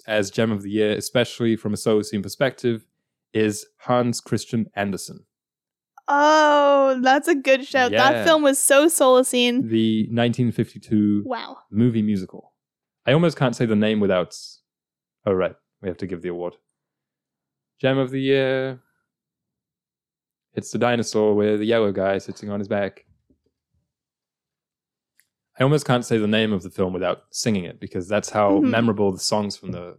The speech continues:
Speaker 1: from that movie were. It was, a, again, a very kind of fairy tale or storybook looking film. I think the sets were very, like, theatrical. It had that kind of Technicolor, old Hollywood movie magic to it.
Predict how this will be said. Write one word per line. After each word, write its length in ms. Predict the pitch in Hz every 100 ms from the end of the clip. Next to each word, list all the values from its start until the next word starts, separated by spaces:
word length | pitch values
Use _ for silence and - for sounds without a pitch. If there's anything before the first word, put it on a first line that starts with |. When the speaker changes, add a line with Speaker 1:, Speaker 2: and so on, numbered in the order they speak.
| _
Speaker 1:
from 100 | 92
that 100 | 95
movie 220 | 101 101
were. 280 | 107 113 135 131 - - _ _ _ -
It 180 | 113 113
was, 580 | 107 107 101 - - - _ _ -
a, 100 | 107 107
again, 240 | 123 135 165
a 40 |
very 460 | 120 113 110 110 107
kind 260 | - 113
of 180 | 101 - _ _ _ -
fairy 240 | 120 110
tale 260 | 104 110 107
or 160 | 104 98
storybook 840 | - - 104 107 101 104 95 - - _ _ _ _ _ _ _ _ _
looking 580 | 113 107 113 101 101 101
film. 460 | _ 113 113 120 117
I 220 | - 104 107 -
think 160 | - 107
the 80 | 104
sets 480 | - 110 - -
were 180 | - 101
very, 500 | 90 101 104 101 101
like, 200 | 98 90
theatrical. 800 | - 98 95 - 104 113 110 120 _ -
It 100 | 101
had 120 | 101
that 100 | 104
kind 180 | - 104
of 160 | 98 - _ -
Technicolor, 720 | 107 110 98 - 101 98 95
old 200 | 101 98
Hollywood 520 | 107 104 95 95 87 _ _ _ _
movie 360 | 104 104 95 98
magic 500 | 98 95 110 104 -
to 140 | 123
it. 240 | 135 135